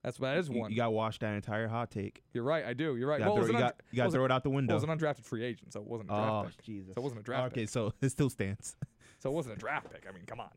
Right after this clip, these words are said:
Speaker 2: It still stands
Speaker 1: Draft
Speaker 2: then.
Speaker 1: picks, come on. You,
Speaker 2: <laughs> Never mind.
Speaker 1: You, you, you don't think an undrafted free agent is gonna be good when you bring them in. So don't try to tell me that that was, uh, you know, some, you're some
Speaker 2: Never
Speaker 1: genius.
Speaker 2: mind.
Speaker 1: They just pan out sometimes if you're lucky. Yeah, no, undrafted. That doesn't count. That's not a draft pick.
Speaker 2: No.
Speaker 1: Doesn't count.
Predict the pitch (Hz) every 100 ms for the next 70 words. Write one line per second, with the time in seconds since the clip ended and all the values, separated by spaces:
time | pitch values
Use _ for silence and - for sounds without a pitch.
0 | - - - 107 - 95 98 160 160 139
1 | 151 151 - 139 107 175 143 127 107 98
2 | 95 - 160 254 220 147 170 208 - 160
3 | 170 311 294 220 160 175 160 147 151 143
4 | 139 147 139 131 151 135 127 135 120 117
5 | 110 107 95 76 80 156 175 196 156 185
6 | 165 156 156 127 151 135 160 175 - 123
7 | 123 127 120 110 98 95 95 95 - -
8 | 190 - - 170 156 160 127 110 110 110
9 | 110 107 131 127 80 - _ _ _ _
10 | _ _ _ - 139 113 127 160 135 107
11 | - - 131 113 98 - _ - 139 113
12 | 90 55 - - _ - 92 - - -
13 | 165 - - -